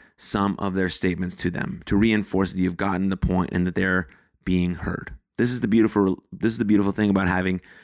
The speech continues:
a podcast where you have guests on. I have to be a good listener because I have to hear what the person is saying. I then have to reinforce what they say and then try to have a response or an adequate response or an adequate question that is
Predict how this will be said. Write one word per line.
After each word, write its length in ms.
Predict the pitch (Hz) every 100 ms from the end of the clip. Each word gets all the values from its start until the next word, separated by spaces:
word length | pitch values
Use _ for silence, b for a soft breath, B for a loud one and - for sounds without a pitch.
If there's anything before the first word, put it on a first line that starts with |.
| B -
a 160 | 90
podcast 640 | - 107 110 101 101 98 -
where 120 | 98
you 60 | 90
have 160 | 90
guests 320 | 92 92 -
on. 200 | 90 - -
I 80 | 87
have 340 | - 110 -
to 80 | 95
be 300 | 87 98 90
a 20 |
good 220 | 82 85
listener 480 | 80 - - - - B B B -
because 180 | 90 92
I 60 |
have 180 | 87 90
to 80 | -
hear 400 | - - 117 113
what 180 | 98 90
the 60 | -
person 320 | 90 - 92
is 80 | 87
saying. 400 | 120 120 120 117 B -
I 20 | 90
then 120 | 92
have 140 | 87
to 80 | 87
reinforce 800 | 90 95 98 92 - 113 117 -
what 280 | 92 104 -
they 140 | 98
say 440 | 90 110 104 101 B B
and 160 | - 90
then 160 | 92 87 -
try 240 | - 101
to 60 | 98
have 180 | 95 92
a 80 | 90
response 580 | 92 - 113 110 107
or 140 | - 92
an 60 |
adequate 420 | 92 95 95 69 53
response 520 | - - 98 98 -
or 180 | 92 92
an 80 |
adequate 380 | 95 95 - -
question 580 | - 131 123 - 95 98 B B -
that 160 | 98
is 240 | 98 -